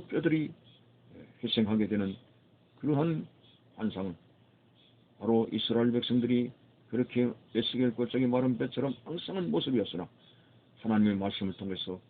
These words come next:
회생되는 민족의 회생을 말씀하고 있듯이 오늘 우리의 회복은 바로 말씀을 취하게 될 때, 말씀을 듣게 될 때, 말씀을 통해서 은혜 받게 될 때,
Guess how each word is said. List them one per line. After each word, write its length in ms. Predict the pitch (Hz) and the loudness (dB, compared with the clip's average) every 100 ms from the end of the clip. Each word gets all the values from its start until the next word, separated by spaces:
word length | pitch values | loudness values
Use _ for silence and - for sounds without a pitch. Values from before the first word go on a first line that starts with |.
| _ _ _ 110 | _ _ _ -4
회생되는 540 | - 147 143 147 143 - - | 0 2 2 2 0 -6 -4
민족의 540 | 135 190 165 175 170 - - - | -2 0 2 2 2 -4 -20 -6
회생을 380 | 127 - 127 113 - _ | -4 0 0 0 -6 _
말씀하고 540 | 101 98 101 101 98 - 98 | -8 -6 -6 -6 -8 -12 -10
있듯이 360 | 92 87 - - - _ _ _ _ _ 110 | -6 -6 -6 -14 -20 _ _ _ _ _ 2
오늘 280 | 113 113 - | 4 4 0
우리의 320 | 107 113 110 | 2 4 4
회복은 440 | - 123 123 123 123 - - _ - | 0 -4 0 0 -2 -14 -20 _ -10
바로 340 | 110 127 117 - - | -2 0 -2 -8 -6
말씀을 420 | 113 110 123 107 | -4 -2 -2 -2
취하게 300 | - 104 92 | -2 -4 -4
될 100 | 82 - | -6 -10
때, 100 | 73 - - _ - | -20 -20 -20 _ -4
말씀을 380 | 117 131 139 127 | -2 0 2 2
듣게 200 | 127 123 | 0 -2
될 140 | 104 87 | -2 -2
때, 200 | 82 80 - _ - | -10 -16 -20 _ -6
말씀을 320 | 120 - 135 | -4 0 0
통해서 260 | 131 123 120 | 2 0 2
은혜 140 | 123 123 | 4 4
받게 220 | 127 123 | 2 2
될 200 | 113 104 | 0 0
때, 180 | 95 | -6